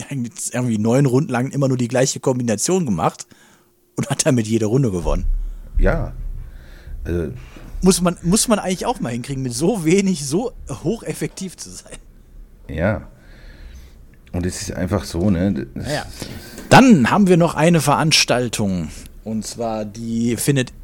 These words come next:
Speaker 1: in Bayern, in der, in der Stadtwerke Arena in Erding statt. Da ist eine Veranstaltung von Argon Sports. Und, äh, ich weiß jetzt nicht, wo sie zu sehen ist, vielleicht auf Bild.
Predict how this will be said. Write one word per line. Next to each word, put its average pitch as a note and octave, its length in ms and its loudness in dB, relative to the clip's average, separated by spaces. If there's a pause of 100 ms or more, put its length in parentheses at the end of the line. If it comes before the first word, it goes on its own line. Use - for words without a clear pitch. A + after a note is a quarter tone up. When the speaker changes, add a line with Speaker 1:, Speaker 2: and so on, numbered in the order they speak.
Speaker 1:
in A2+ 280 -2 (120)
Bayern, D#3+ 420 4
in A2+ 180 -4
der, G#2+ 100 2
in G#2 360 0
der G2+ 180 -2
Stadtwerke E3+ 460 -2
Arena B2+ 220 2
in G#2 220 0
Erding D#3 400 2
statt. - 420 -4
Da G2 160 -4
ist C#3+ 140 -2
eine B2+ 180 -4
Veranstaltung A2 520 -4
von F2+ 200 -8
Argon B2+ 380 4
Sports. - 520 2 (760)
Und, D3 460 -2
äh, C3 460 4
ich - 460 -10
weiß B2 160 -8
jetzt A#2 160 -10
nicht, A2 160 -8
wo A2+ 100 -8
sie G2+ 120 -8
zu G2 120 -10
sehen A2+ 280 -4
ist, C#3+ 120 -6
vielleicht - 200 0
auf - 140 4
Bild. F3 400 -4